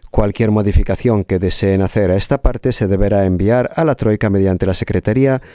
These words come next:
con la dirección de correo electrónico habitual. Sin embargo,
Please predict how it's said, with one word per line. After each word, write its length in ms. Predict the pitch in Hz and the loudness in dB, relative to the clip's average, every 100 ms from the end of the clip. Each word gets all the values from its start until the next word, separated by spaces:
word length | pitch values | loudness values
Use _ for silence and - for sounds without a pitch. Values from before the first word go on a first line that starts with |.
| - - - | -20 -20 -6
con 160 | - 175 | -2 0
la 80 | 123 | 0
dirección 400 | 113 104 117 104 | -2 -4 -2 -2
de 120 | 107 | 0
correo 440 | 110 107 104 101 | 0 0 2 2
electrónico 560 | 98 98 - 110 104 104 | 2 0 -2 0 0 0
habitual. 380 | 98 - - 90 | -2 0 0 -2
Sin 200 | - 214 | 0 0
embargo, 400 | 202 175 123 | 2 0 -2